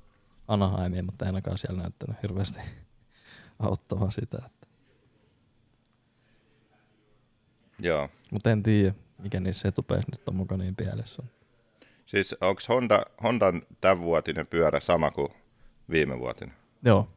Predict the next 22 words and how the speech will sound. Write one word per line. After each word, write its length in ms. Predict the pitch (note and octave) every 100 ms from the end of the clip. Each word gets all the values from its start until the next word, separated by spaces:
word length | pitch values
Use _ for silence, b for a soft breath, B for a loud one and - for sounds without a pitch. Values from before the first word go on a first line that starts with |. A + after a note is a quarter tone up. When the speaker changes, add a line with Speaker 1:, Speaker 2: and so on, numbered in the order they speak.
| - _
Speaker 1:
on. 120 | G#2+ G2 - _ _ _ _ _ _ _ _ _ _ _ _ _ _ _ _ -
Speaker 2:
Okei, 320 | - D#2 E2
no 140 | F#2 D#2+
sit 180 | - -
se 80 |
on 160 | F#2+ F#2
niinku 240 | G2 -
vielä 240 | G2 F#2+ D2+
oudompaa, 420 | C#2 C2+ C2+ B1+
kun 140 | - C#2+ b b b b
Speaker 1:
No 80 | B2
Speaker 2:
mun 20 |
mielestä 140 | B2+ A2+ A#2+
Speaker 1:
nimenomaan. 180 | G2+
Speaker 2:
mä 60 | F2
luin 200 | F2+ D#2+
jostain, 420 | D#2+ D2+ D#2 C#2+
niinku, 160 | C2+ C#2
että 160 | - -
uusi 320 | C#2 B1 -
Honda, 300 | B1 B1+ A#1+ -
et 160 | -